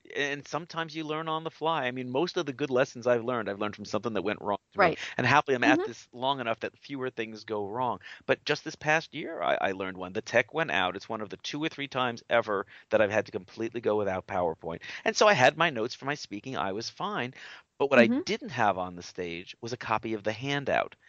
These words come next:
Speaker 1: And, and the
Speaker 2: Ah.
Speaker 1: handout was a fill in the blank, so I couldn't remember what words they didn't have.
Speaker 2: Mm-hmm.
Speaker 1: And so I had to keep stop and go, "So tell me what the next thing says." And someone
Speaker 2: Right.
Speaker 1: in the audience would say, s-, uh, you know,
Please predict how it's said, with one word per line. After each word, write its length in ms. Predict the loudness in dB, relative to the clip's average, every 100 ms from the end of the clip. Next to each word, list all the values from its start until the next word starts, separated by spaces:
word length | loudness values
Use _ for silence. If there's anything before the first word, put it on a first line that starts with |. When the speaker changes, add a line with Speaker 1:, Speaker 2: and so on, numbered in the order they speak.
| -20 -20 -4 0
Speaker 1:
And, 120 | 0 _
and 340 | -4 -2 -2 -2
the 40 |
Speaker 2:
Ah. 80 | 0
Speaker 1:
handout 300 | 4 4 2
was 100 | 0
a 20 |
fill 240 | -4 -4
in 80 | -2
the 80 | -4
blank, 320 | -2 -2 -2
so 120 | -8 -2
I 100 | -2
couldn't 300 | -2 -10 -8
remember 320 | -2 0 0
what 320 | -4 -2 -4
words 380 | -2 -4 -4 -12 0
they 220 | 2 2
didn't 380 | -4 -8 -8 -10
have. 560 | -2 2 2 0 -4 -14 -20 -20 -20 _
Speaker 2:
Mm-hmm. 140 | 2 4
Speaker 1:
And 140 | 4
so 360 | 2 4 4 4
I 140 | 4
had 160 | 2 -2
to 60 |
keep 200 | -6 -8
stop 240 | 4 4 4
and 60 |
go, 140 | 0 -4 _
"So 160 | -4 0
tell 280 | 2 2 0
me 80 | -4
what 140 | -4
the 80 | -2
next 200 | -4 -4
thing 160 | -8 -10
says." 380 | -2 -2 -2 -6
And 220 | -8 -8 -10 0
someone 160 | 4
Speaker 2:
Right. 60 | 4
Speaker 1:
in 60 | 4
the 100 | 4
audience 260 | 4 2
would 140 | -8 0
say, 220 | 4 4
s-, 320 | 0 _ -20 -4
uh, 80 | -2
you 140 | -2
know, 240 | -4 -6